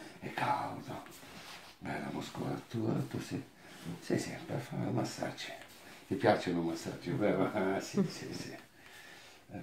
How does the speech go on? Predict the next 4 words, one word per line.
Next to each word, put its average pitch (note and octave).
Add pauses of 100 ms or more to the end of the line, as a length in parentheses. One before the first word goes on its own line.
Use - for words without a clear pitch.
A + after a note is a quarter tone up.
vero. - (1200)
Ah, - (1500)
bravissimo. -
Que-, -